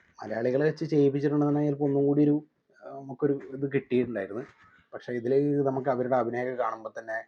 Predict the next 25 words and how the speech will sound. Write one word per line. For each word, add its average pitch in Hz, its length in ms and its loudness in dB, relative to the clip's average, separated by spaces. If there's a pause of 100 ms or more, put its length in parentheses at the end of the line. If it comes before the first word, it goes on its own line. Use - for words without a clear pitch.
(440)
ഒരു, 113 140 0 (600)
എന്തോ 101 280 -10 (100)
ഒരു 95 180 -12 (580)
ഇത് 117 120 -6 (200)
എത്താത്ത 131 280 -2
പോലെ. 95 240 -2 (460)
പക്ഷേ - 260 2 (480)
കുട്ടികൾക്ക് 170 720 4 (320)
അത് 123 180 -4 (500)
ഹൺഡ്രഡ് 143 360 -4
പെർസെൻറ്റേജ് 135 360 2
വർക്കാവും 117 480 -2
എന്ന് 110 220 -4
തോന്നുന്നുണ്ട്. 95 360 -8
കാരണം 101 340 -8
അതിൽ 113 340 -2
ഒരുപാട് 165 580 0 (480)
ത്രീ 123 200 0
ഡി 131 100 2
എഫക്റ്റുകളുണ്ട്, 104 680 -2
കുന്തം 107 540 -6
വരുന്നത്, 95 360 -6
പാവ 101 360 -4
ചാടി 95 340 -8
പോകുന്നത്, 90 360 -18